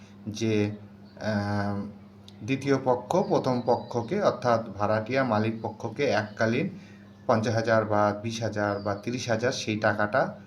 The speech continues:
দিল, সেটাও লিখতে হয় এবং দোকান ছাড়িবার সময় সেই টাকাটা ফেরত পাইবে, এরকমও লেখা হয়। তো এই কিছু কিছু জিনিসগুলো তোমরা নিজেরাই অ্যাড করে নিতে পারো। তিন নম্বর পয়েন্ট,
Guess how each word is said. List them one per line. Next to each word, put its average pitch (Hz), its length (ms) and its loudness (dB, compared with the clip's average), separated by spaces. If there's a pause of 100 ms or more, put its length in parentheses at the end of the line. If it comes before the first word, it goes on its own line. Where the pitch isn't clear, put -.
(240)
দিল, 107 420 0 (420)
সেটাও 170 540 -2
লিখতে 107 440 -2
হয় 110 280 4 (400)
এবং 110 260 0
দোকান 113 300 0
ছাড়িবার 110 440 2
সময় 113 380 -2
সেই 113 180 -4
টাকাটা 98 340 -2
ফেরত 113 360 -2
পাইবে, 90 260 0
এরকমও 139 380 0
লেখা 113 300 4
হয়। 107 220 0 (400)
তো 156 280 0 (120)
এই 147 340 0 (180)
কিছু 156 240 -4
কিছু 156 200 2
জিনিসগুলো 147 640 0
তোমরা 131 320 2
নিজেরাই 123 400 4
অ্যাড 113 300 6
করে 117 140 0
নিতে 110 220 0
পারো। 123 340 4 (1400)
তিন 180 220 8
নম্বর 185 320 10
পয়েন্ট, 131 420 8